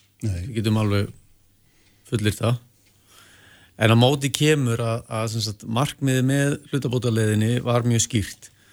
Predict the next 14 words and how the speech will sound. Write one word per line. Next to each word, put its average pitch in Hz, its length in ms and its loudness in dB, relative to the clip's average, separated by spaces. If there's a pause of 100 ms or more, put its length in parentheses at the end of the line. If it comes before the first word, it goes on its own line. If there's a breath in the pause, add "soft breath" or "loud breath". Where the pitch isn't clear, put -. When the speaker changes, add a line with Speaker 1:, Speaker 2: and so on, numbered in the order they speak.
(220 soft breath)
Speaker 2:
Það 117 240 2
var 117 200 2
að, 117 260 2 (440)
að 110 200 -8
koma 127 340 2
í 120 60 2
veg 131 180 2
fyrir 131 300 0
uppsagnir, 110 460 -2 (260)
eins 117 180 -10
og 113 80 -4
hægt 113 160 -2
Speaker 1:
Já, 117 60 2
Speaker 2:
væri, 110 240 2